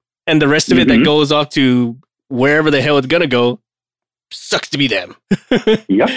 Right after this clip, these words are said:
Speaker 1: You know?
Speaker 2: Uh-huh.
Speaker 1: And
Speaker 2: And it's, and now you're gonna have to deal with it. And the, the part, that, and this is why, and when you said this in your other episode, my brain went right to this, is you're talking about people moving industries. Even as a regular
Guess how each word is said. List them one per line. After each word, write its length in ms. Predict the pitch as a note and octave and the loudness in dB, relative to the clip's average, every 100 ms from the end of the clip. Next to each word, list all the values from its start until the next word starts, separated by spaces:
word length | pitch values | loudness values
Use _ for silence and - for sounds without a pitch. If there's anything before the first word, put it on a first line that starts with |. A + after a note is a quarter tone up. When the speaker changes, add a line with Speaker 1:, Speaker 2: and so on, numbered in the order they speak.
| A3 - | -8 -6
Speaker 1:
You 160 | - D3 | -2 0
know? 260 | C#3+ D3+ - _ _ _ _ _ _ C3+ | 0 -2 -6 _ _ _ _ _ _ -2
Speaker 2:
Uh-huh. 300 | D3 G3 A#3 | 2 2 2
Speaker 1:
And 100 | - | 2
Speaker 2:
And 120 | C#3+ | 2
it's, 140 | C#3 - _ _ _ | 0 -6 _ _ _
and 160 | D3 C3+ | 2 4
now 140 | C3 C3 | 4 4
you're 200 | C3 C3+ | 4 4
gonna 140 | C#3 | 2
have 120 | C3 C3 | 0 0
to 40 | |
deal 220 | B2 D#3 | 2 2
with 100 | D#3 | 2
it. 40 | G2+ | 2
And 140 | C3+ C#3 | 2 2
the, 120 | C3+ - | 0 -2
the 140 | C#3 - - | -4 -2 -2
part, 200 | F#3+ G3 | 0 0
that, 80 | - | 0
and 300 | B2+ A#2+ A2+ | 2 4 4
this 180 | C3 E3 E3 | 2 0 2
is 100 | B2+ | 2
why, 420 | A2+ A2 G#2 G2 - | 2 2 2 0 -2
and 240 | A2+ G#2+ G#2 | 0 2 4
when 140 | A#2 | 4
you 80 | G#2+ | 4
said 180 | C#3+ B2 | 2 0
this 120 | A2 A2+ | 0 0
in 60 | |
your 120 | G2+ | 2
other 180 | A2 A2 | 2 2
episode, 320 | G2 - G#2 | 0 0 -2
my 160 | F#2+ G2 - | -2 -4 0
brain 240 | A2+ A2 | 0 2
went 140 | G2+ - | 2 2
right 220 | G2+ G2 | 0 0
to 100 | F#2 | -2
this, 200 | A2 F2+ - _ _ _ _ - | 0 0 -2 _ _ _ _ -2
is 100 | B2+ | 2
you're 120 | A#2+ | 2
talking 180 | C#3 B2 | 2 2
about 180 | A2 G#2 | 2 0
people 200 | A#2 A2+ | 2 2
moving 260 | G#2+ F#2+ | 4 4
industries. 440 | A2+ C#3+ - C#2 - _ _ _ _ _ _ _ _ _ _ _ | 4 2 0 -2 -4 _ _ _ _ _ _ _ _ _ _ _
Even 400 | F3 G3 A3+ C#4 | 0 2 4 4
as 160 | G3+ C#3+ | 4 4
a 60 | B2+ | 4
regular 800 | G#2+ A2+ B2+ D#3 D3+ D3+ C#3 | 4 4 4 4 4 4 2